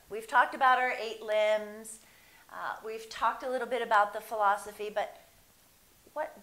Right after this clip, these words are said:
what, what, how does this book start? Well, the very first sutra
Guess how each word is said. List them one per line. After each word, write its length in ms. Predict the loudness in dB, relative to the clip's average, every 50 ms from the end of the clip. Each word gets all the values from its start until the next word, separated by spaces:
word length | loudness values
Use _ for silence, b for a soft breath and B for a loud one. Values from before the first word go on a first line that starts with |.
| -8
what, 280 | -2 -2 0 0 -2 -6 -14 -20 -20 -20 -14
what, 100 | -12 -12 -10
how 260 | -10 -6 -4 -4 -4
does 180 | -4 -4 -6 -8
this 160 | -10 -12 -10
book 220 | -8 -8 -8 -8 -10
start? 340 | -8 -6 -6 -6 -6 -8 -12 -20 -20 _ _ _ _ -20 -20 -20 _ b b b b b b b b -12
Well, 80 | -12
the 80 | -10 -2
very 360 | 4 6 8 8 8 6 2 0 0
first 540 | 0 2 2 2 0 -4 -6 -6 -6 -6 -6
sutra 400 | -6 -6 -8 -8 -8 -8 -8 -8